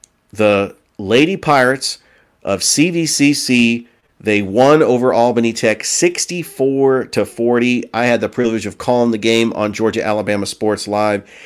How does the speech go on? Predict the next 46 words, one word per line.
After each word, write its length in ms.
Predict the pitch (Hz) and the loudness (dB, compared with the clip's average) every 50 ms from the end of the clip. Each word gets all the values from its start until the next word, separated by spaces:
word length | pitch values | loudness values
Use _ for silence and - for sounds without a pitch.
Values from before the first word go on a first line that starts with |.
| - - _ | -20 -20 _
Haley 400 | - - 123 139 151 147 143 131 | 0 2 2 4 4 2 0 0
Sanders 640 | - - - 131 127 131 127 120 110 101 98 92 - | 0 0 0 2 2 2 2 0 0 -2 -4 -6 -6
led 220 | 78 110 110 110 | -2 0 0 2
all 160 | 113 107 107 104 | 2 2 0 0
scorers 500 | - - - 117 113 107 101 95 92 87 | -4 -4 0 0 0 0 0 -2 -4 -8
with 160 | 92 92 - | -12 -12 -8
nineteen 540 | 101 101 107 117 113 - - - 113 107 98 | -4 -2 -2 -2 -2 -4 -4 -4 -4 -4 -4
points. 360 | - - 117 113 110 107 110 | -4 -2 0 0 0 0 -4
She 160 | - - 107 | -6 -4 -2
also 260 | 110 131 170 - - 123 | -2 -2 -2 -2 -2 -2
had 140 | 104 92 | -2 -2
fourteen 480 | - _ 127 123 117 120 - 120 117 104 | -4 _ -2 -2 -2 -2 -4 -4 -4 -2
rebounds. 600 | 95 98 117 120 107 95 92 95 85 76 - - _ - - - - - - _ | -2 -2 -2 -2 -2 -2 -6 -6 -8 -10 -12 -14 _ -20 -20 -20 -20 -20 -18 _
Uh, 120 | - 95 | -10 -8
she 300 | 90 - - 127 139 139 | -6 -4 -2 0 0 0
really 360 | 127 - 104 117 127 123 110 95 - | 0 2 2 4 4 4 4 2 0
was 200 | - 98 101 87 | -6 -8 -8 -6
just 260 | - - 110 - - | -4 -6 -6 -4 -4
a 80 | 95 92 | -8 -8
double-double 880 | 90 92 _ 113 113 120 120 113 98 87 110 110 113 107 98 92 - - - - - _ _ _ | -8 -4 _ 2 2 2 2 -2 -2 0 2 2 2 2 0 -4 -4 -6 -14 -20 -20 _ _ _
out 240 | - 107 107 107 107 | -4 -2 -2 -2 -2
there 280 | 107 104 104 104 101 - | -2 0 0 0 -2 -2
on 240 | 90 101 104 101 95 | -2 -2 -2 -2 -4
the 80 | 85 | -8
court. 460 | - - - 107 107 107 104 - - _ _ _ _ _ _ _ _ _ _ _ | -12 -6 -2 0 2 2 0 -2 -6 _ _ _ _ _ _ _ _ _ _ _
Carissa 440 | - - 123 123 160 - - 151 110 | 0 2 4 4 4 4 4 0 0
Johnson 480 | 85 101 107 113 131 143 139 - 98 95 | 0 -2 0 0 0 0 -2 -6 -6 -8
with 120 | 92 90 | -10 -10
fifteen 500 | - - 135 131 131 - 123 120 110 107 | -2 -2 -2 -2 -2 -4 -2 -2 -2 -2
points. 340 | - - 113 123 120 104 - | -2 0 2 2 2 0 -2
She 160 | - - 113 | -6 -8 -6
shot 420 | 98 - - 117 110 107 104 - | -6 -2 -2 0 0 0 -2 -6
four 600 | - - - - 147 151 160 175 180 180 170 170 - - _ _ _ _ | -12 -18 -2 0 2 2 4 2 0 -2 -6 -10 -12 -20 _ _ _ _
threes. 600 | - - - 123 110 117 135 147 156 143 123 101 | -20 -14 -8 -6 -2 0 0 0 2 0 0 0
I 60 | 113 | 0
remember 360 | 120 127 131 127 123 117 110 | 2 2 0 2 2 2 2
I 40 | 107 | 2
was 120 | 107 101 - | 2 0 -2
getting 180 | 123 117 104 | -4 -4 -4
excited 460 | 98 - - - 117 113 113 107 104 | -4 -6 -2 0 2 2 2 0 0
on 60 | 104 98 | -2 -4
the 60 | 98 | -4
broadcast 540 | 87 104 98 104 104 101 - 98 92 - - | -2 -2 0 0 -2 0 -2 -2 -2 -2 -6
every 160 | 95 98 95 | -8 -10 -6
time 260 | - 104 98 98 98 | -4 -2 -2 -2 -2
Johnson 520 | 90 98 101 98 101 98 - - 95 92 | -2 -2 0 0 0 -2 -4 -6 -8 -10